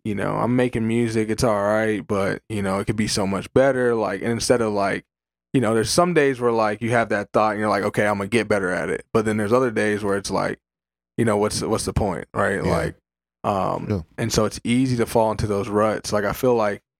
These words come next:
Speaker 1: music versus, like, football was, every once in a while I get that feeling, like, like, "Man, I'm working so hard and, like, I'm not getting the recognition, or I didn't move up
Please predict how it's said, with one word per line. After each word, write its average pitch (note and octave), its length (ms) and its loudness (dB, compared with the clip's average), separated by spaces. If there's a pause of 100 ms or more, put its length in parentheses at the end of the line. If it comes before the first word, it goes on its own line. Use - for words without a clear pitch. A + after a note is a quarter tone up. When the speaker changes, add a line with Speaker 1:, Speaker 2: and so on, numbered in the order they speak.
(180)
Speaker 1:
music A#2+ 580 0
versus, G#2+ 260 0
like, A2 140 2
football D#3+ 400 4
was, A2+ 260 -4 (300)
every A#3+ 240 4
once F3 320 2
in F#3 80 2
a - 20 2
while E3 220 4
I E3 40 -2
get D3+ 160 -2
that D3+ 220 0
feeling, D3+ 460 0
like, G#2 460 0 (500)
like, A#2 100 0
"Man, B2+ 140 2
I'm B2 100 2
working A#2 220 0
so G#2+ 140 0
hard A#2+ 400 2
and, G2+ 120 -2
like, F#2+ 160 0
I'm G2+ 100 0
not A2 160 2
getting G#2+ 140 -2
the G2+ 60 0
recognition, G#2+ 680 0
or G2 240 0
I A2 100 0
didn't A2 180 0
move G#2+ 120 0
up G2+ 100 -4